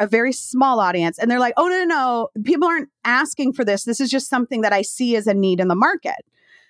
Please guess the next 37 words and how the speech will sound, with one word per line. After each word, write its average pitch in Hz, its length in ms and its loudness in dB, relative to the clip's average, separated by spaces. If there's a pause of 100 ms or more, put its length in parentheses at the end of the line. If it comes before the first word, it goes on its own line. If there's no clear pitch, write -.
(200)
This 320 280 -2
does 403 200 -2
not 320 280 2
work 427 460 -2 (100)
in 302 180 2
twenty 311 320 0
twenty-two 302 800 0
with 277 280 0
online 240 500 2
content 262 720 0
because 370 520 -2
people 320 360 0
are 254 80 2
so 330 640 0
over 269 340 2
push - 380 -4
marketing. 196 580 -2 (360)
So 269 160 0
for 285 160 -2
people 285 340 0
listening 247 400 0
who 233 140 0
don't 214 300 0
understand 190 540 -2
what 170 220 -2
push - 240 -4
marketing 202 400 0
is, 285 340 -2
it's - 220 -10
just - 400 -6
a 175 300 0
term 247 400 0
for 202 160 -2
when 180 340 2 (340)
something 285 380 0
is 247 100 -2
created 240 680 0